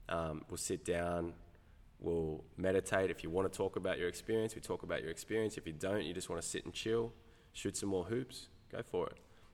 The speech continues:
But we wanna create a space that guys can come to, um, you know, they can get whatever it is that's on their chest or on their back off. You know, they can loosen up.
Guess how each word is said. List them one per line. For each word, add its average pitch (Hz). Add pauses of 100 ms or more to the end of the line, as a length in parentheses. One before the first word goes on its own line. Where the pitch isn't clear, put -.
But 98
we 104
wanna 127
create 104 (800)
a 98
space - (520)
that 87 (1000)
guys 107
can 104
come 95
to, 87 (600)
um, 78 (220)
you 85
know, 80 (340)
they 85
can 87
get 101 (960)
whatever 107
it 104
is 101
that's 85
on 98
their 95
chest 95 (480)
or 87
on 90
their 87
back 90 (200)
off. 101 (1080)
You 87
know, 87
they 87
can 90
loosen 98
up. 90